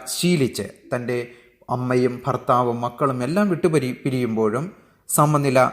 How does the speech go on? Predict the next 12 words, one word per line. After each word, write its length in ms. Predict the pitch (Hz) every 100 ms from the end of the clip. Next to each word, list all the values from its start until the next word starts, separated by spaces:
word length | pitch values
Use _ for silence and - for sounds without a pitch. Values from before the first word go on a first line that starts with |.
| -
ശീലിച്ച് 640 | - 135 113 107 - 165 - - _ _ _ 151
ഭഗവാനിൽ 500 | 151 175 175 175 170
പൂർണ്ണമായും 680 | 143 147 170 170 160 151 139 -
അർപ്പിച്ച് 540 | 117 - 110 - 117 165 - _ _ -
ആത്മനിഷ്ഠയിൽ 920 | 151 196 202 202 190 - 151 151 -
എത്തിച്ചേരുവാൻ 760 | - - 220 220 165 156 151 147 - - -
ആണ് 440 | 120 123 143 139 135 -
ഓരോരുത്തരും 920 | 131 139 175 185 190 170 - 131 123 110 131
യത്നിക്കേണ്ടത്. 680 | 117 117 104 95 90 80 - _ _ _ -
ശ്രീജയിൽ 540 | - 131 127 127 117
നിന്നും 320 | 113 113 143 196 - _ _ 131
രാധയിലേക്കുള്ള 920 | 139 165 175 175 165 156 143 139 139